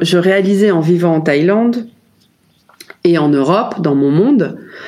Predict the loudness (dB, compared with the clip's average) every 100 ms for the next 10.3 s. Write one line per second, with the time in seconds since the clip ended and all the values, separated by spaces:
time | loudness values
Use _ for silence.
0 | -20 -10 -2 0 0 0 0 0 -2 -2
1 | -2 -2 0 0 0 2 2 0 -4 -12
2 | -16 -18 -20 -6 -2 0 2 2 2 2
3 | 2 2 0 -2 0 0 2 0 0 0
4 | 2 2 0 -2 0 0 0 0 0 -2
5 | -2 -2 -2 -4 -2 0 2 0 -2 -4
6 | -2 -2 -2 -2 0 2 2 0 0 0
7 | 0 -4 -2 -2 0 -2 -2 -2 -2 -2
8 | 0 2 2 2 -2 -2 0 2 2 0
9 | -2 -4 -20 -20 -18 -18 -8 0 2 2
10 | 2 -2 -6